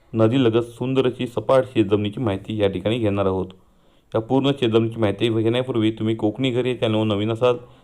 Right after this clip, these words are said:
तर चॅनलला आताच न विसरता सबस्क्राईब करा, म्हणजेच येणाऱ्या सर्व प्रॉपर्टीचे व्हिडिओ आपल्या चॅनलच्या माध्यमातून या ठिकाणी तुम्हाला घरबसल्या सहजरित्या पाहता येणार आहे. तसेच नोटिफिकेशन बेल क्लिक करायला विसरू नका, म्हणजेच येणाऱ्या सर्व प्रॉपर्टीचे व्हिडिओचे अपडेट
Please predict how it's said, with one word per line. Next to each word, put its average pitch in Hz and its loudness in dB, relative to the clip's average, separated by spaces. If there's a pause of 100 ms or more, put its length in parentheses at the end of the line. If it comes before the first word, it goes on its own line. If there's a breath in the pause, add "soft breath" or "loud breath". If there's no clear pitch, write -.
(180 soft breath)
तर 120 0
चॅनलला 120 2
आताच 135 2
न 123 -2
विसरता 113 2
सबस्क्राईब 123 0
करा, 98 2 (500 loud breath)
म्हणजेच 120 2
येणाऱ्या 117 2
सर्व 131 2
प्रॉपर्टीचे 113 2
व्हिडिओ 120 2 (380 soft breath)
आपल्या 110 2
चॅनलच्या 113 2
माध्यमातून 117 0
या 110 4
ठिकाणी 104 -2
तुम्हाला 117 -2
घरबसल्या 110 2
सहजरित्या 117 2 (440 soft breath)
पाहता 104 2
येणार 131 4
आहे. 123 2
तसेच 117 -6
नोटिफिकेशन 110 -2
बेल 107 2
क्लिक 98 -6
करायला 101 2
विसरू 107 -2
नका, 95 0 (520 soft breath)
म्हणजेच 113 2
येणाऱ्या 107 4
सर्व 117 2
प्रॉपर्टीचे 107 2
व्हिडिओचे 104 0
अपडेट 107 2